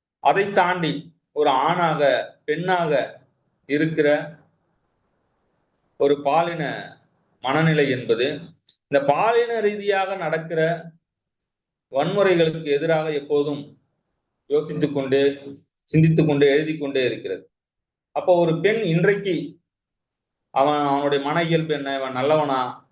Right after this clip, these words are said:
இவன் சரியானவனா, இல்ல இவன் எல்லாரும் மாதிரி கெட்டவன் தானா, கெட்டவன் அப்படிங்கிற ஏதோ ஒரு முன்முடிவை இன்றைக்கு எடுத்து வைத்து விடுகிறது. ஒரு பேருந்தில்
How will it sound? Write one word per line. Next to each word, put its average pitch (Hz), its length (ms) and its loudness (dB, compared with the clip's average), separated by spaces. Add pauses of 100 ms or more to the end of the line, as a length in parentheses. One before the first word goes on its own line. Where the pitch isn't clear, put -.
இவன் 139 200 -6
சரியானவனா, 139 760 0 (640)
இல்ல 143 220 2
இவன் 165 380 2
எல்லாரும் 160 360 0
மாதிரி 156 240 -6
கெட்டவன் 156 340 -2
தானா, 131 500 -4 (360)
கெட்டவன் 135 760 -2 (120)
அப்படிங்கிற 135 480 6
ஏதோ 190 200 6
ஒரு 185 320 6
முன்முடிவை 202 960 0 (200)
இன்றைக்கு 156 300 2
எடுத்து 143 340 0
வைத்து 127 240 0
விடுகிறது. 104 520 0 (580)
ஒரு 170 220 2
பேருந்தில் 214 800 0